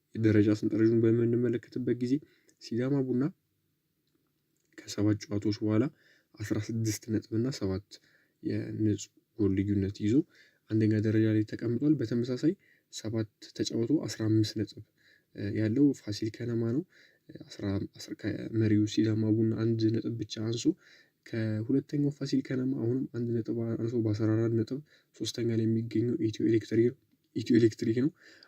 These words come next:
አሁንም ከኢትዮ ኤሌክትሪክ አንድ፣ አንድ ነጥብ አንሶ በአስራ ሦስት ነጥብ አራተኛ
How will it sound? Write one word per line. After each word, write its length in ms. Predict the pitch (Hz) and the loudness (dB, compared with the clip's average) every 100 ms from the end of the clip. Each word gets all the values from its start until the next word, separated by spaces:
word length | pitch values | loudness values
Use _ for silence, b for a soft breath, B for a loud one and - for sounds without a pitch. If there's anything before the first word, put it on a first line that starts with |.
| B | B
አሁንም 260 | 113 139 147 | -2 0 0
ከኢትዮ 340 | - 120 123 | 0 2 6
ኤሌክትሪክ 420 | 120 113 - 143 - | 4 4 0 -2 -2
አንድ፣ 200 | 120 127 120 117 110 - | 0 6 6 6 2 0
አንድ 160 | 120 120 | -2 0
ነጥብ 260 | 113 113 110 | 0 0 2
አንሶ 180 | 110 123 | 4 4
በአስራ 260 | 110 107 113 | 4 2 0
ሦስት 180 | 113 113 | -2 0
ነጥብ 240 | 120 113 180 b b b b b b | 0 2 0 b b b b b b
አራተኛ 400 | 120 123 - 120 | -10 -8 -4 -2